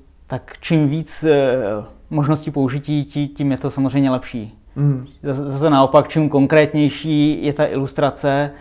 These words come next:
Speaker 1: já nevím, eh, nakreslím třeba člověka v nějaký,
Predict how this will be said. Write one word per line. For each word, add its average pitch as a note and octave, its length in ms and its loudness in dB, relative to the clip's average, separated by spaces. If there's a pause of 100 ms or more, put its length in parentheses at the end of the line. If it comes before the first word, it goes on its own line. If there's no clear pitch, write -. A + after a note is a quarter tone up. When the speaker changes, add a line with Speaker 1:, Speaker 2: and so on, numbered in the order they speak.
(240)
Speaker 1:
já A#2 180 2
nevím, C3 360 -2
eh, C3 540 -8 (320)
nakreslím C#3 540 -2
třeba C3 600 0
člověka B2 400 -4
v B2+ 60 -4
nějaký, B2+ 720 -4